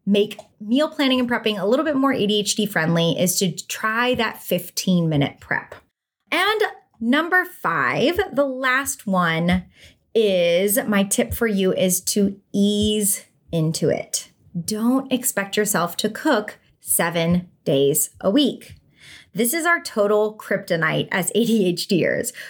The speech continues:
We like to go hard in the paint, right? <laughs> We're like, "I'm doing it all or I'm not doing it at all." But if we ease into it and we can get used to easing into it and changing our mind out of that black and white thinking,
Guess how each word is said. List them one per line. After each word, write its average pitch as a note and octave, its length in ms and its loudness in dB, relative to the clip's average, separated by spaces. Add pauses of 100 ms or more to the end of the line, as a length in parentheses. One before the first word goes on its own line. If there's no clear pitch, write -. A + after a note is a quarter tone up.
(120)
We C#4 160 2
like D#4+ 220 0
to E4+ 60 -4
go C#4 220 0
hard E4+ 380 2
in E4+ 80 -14
the E4 80 -4
paint, E4 500 -2
right? B3+ 400 0 (120)
<laughs> - 100 -10
We're G#4+ 160 4
like, C#4 280 2 (240)
"I'm F3+ 300 0
doing G4+ 320 2
it A4 100 0
all E4 340 2
or A3+ 140 0
I'm F3+ 200 -4
not G#3 240 -2
doing A#3 180 0
it A3+ 100 0
at F3 80 0
all." F#2+ 300 -6 (540)
But - 380 -2 (220)
if A3+ 160 -2
we G3 320 0
ease B3+ 360 2
into G3 420 0
it - 180 0
and F#3 100 4
we F#3+ 80 2
can F#3+ 180 2
get F#3+ 200 0
used G#3+ 580 0
to E3 380 0
easing A3+ 400 0
into F3+ 320 2
it D#3+ 240 2
and F3+ 180 2
changing C4+ 380 0
our B3 100 2
mind G3+ 560 0
out G3 220 -2
of F#3+ 100 -8
that F#3 180 -2
black F#3 280 -2
and F#3+ 80 4
white E3+ 200 0
thinking, E3 520 2